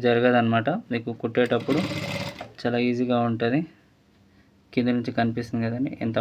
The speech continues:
మార్జిన్ పడుతుందో ఏందనేది. ఇక్కడ మన కుట్టు అని, మన సూది అనేది ఇక్కడ ఉంది చూడండి. exactly సూది అనేది ఈ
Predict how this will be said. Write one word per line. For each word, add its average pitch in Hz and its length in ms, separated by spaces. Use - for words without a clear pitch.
మార్జిన్ 113 320
పడుతుందో 113 260
ఏందనేది. 117 320
ఇక్కడ 113 260
మన 113 80
కుట్టు 113 220
అని, 113 160
మన 113 80
సూది 120 260
అనేది 117 200
ఇక్కడ 113 260
ఉంది 110 120
చూడండి. 110 240
exactly 113 440
సూది 123 260
అనేది 127 220
ఈ - 20